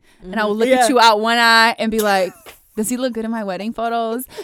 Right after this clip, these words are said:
Speaker 1: And then I'd be like, "How do our children look? You know, what would, you know, da, da, da." And then I would
Speaker 2: Mm-hmm.
Speaker 1: create this whole thing in my head,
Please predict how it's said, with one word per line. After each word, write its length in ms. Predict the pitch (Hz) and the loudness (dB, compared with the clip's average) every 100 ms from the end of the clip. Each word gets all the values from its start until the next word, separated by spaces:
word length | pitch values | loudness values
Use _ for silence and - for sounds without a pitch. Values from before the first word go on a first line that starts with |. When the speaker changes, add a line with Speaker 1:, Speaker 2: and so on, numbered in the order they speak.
| 277 | -12
Speaker 1:
And 100 | 226 | -6
then 80 | 240 | -6
I'd 40 | 233 | -4
be 40 | |
like, 120 | 262 254 | -6 -6
"How 140 | 285 | -8
do 60 | 339 | -8
our 80 | 339 | -8
children 400 | 302 359 359 226 | -12 -12 -12 -10
look? 240 | 151 85 - | -10 -12 -14
You 100 | 247 | -10
know, 160 | 240 220 | -8 -8
what 220 | 214 320 | -8 -8
would, 180 | 381 277 | -8 -8
you 60 | |
know, 140 | 277 196 | -8 -8
da, 100 | 247 | -10
da, 80 | 277 | -10
da." 60 | - | -6
And 80 | 311 | -4
then 100 | 302 | 0
I 100 | 349 | 0
would 120 | 339 | -2
Speaker 2:
Mm-hmm. 80 | 339 | -8
Speaker 1:
create 200 | 330 320 | -10 -10
this 160 | 294 - | -14 -16
whole 480 | - - - 339 | -18 -20 -14 -14
thing 180 | 349 330 | -12 -10
in 60 | 285 | -8
my 100 | 247 | -8
head, 400 | 240 247 185 | -6 -6 -6